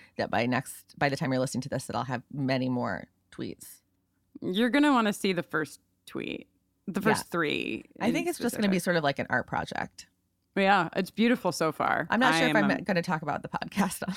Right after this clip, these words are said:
Speaker 1: this.
Speaker 2: <laughs>
Speaker 1: We'll see.
Speaker 2: Uh,
Speaker 1: I wanted to do an,
Speaker 2: I,
Speaker 1: like,
Speaker 2: uh,
Speaker 1: an L word without context thing,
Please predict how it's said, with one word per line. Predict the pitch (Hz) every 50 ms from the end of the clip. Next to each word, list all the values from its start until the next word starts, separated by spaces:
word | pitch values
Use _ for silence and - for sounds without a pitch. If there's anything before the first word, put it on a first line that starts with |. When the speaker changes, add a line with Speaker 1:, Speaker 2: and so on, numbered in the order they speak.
| - -
Speaker 1:
this. | 370 415 - - - - _ _ _ _ _ - - 277 294 302 285 -
Speaker 2:
<laughs> | - - 453 523 - - 480 - - 349 - - 415 480 - - 466 - - _ _ _ _ _ _ _ - - - - _ _ - - _ _ _ - 320 - _ - - 240 - - _ _ _ _ - - _ - - 523
Speaker 1:
We'll | - 381
see. | - - 214 175 156
Speaker 2:
Uh, | 180 180 440 480 480 466 466 453 453 440 427 427 415 415
Speaker 1:
I | 240 240
wanted | 247 262 302 330
to | 339 349
do | 240 262
an, | 262
Speaker 2:
I, | 269 - 196 190
Speaker 1:
like, | 202 190 190
Speaker 2:
uh, | 202
Speaker 1:
an | 196
L | - 160 175 170
word | 180 175 175
without | 175 - 156 - -
context | - 175 131 139 165 180 165 185 - - - - - - - -
thing, | 233 240 240 254 254